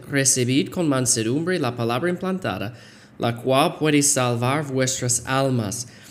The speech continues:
Entonces vimos que si deseamos, ah, deseamos estudiar la Biblia, debemos hacerlo con un corazón limpio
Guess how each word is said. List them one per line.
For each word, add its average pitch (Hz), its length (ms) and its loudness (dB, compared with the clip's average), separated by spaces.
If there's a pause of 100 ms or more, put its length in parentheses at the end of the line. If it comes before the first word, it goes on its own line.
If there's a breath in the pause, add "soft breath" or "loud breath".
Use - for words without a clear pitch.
(260 loud breath)
Entonces 160 380 2
vimos 196 320 4
que 170 160 0
si 160 320 2
deseamos, 170 760 4 (140)
ah, 143 520 4
deseamos 151 720 4
estudiar 170 440 2
la 208 80 2
Biblia, 123 440 0 (340 loud breath)
debemos 151 480 4
hacerlo 156 720 4
con 143 140 0
un 139 120 4
corazón 135 520 0
limpio 208 480 2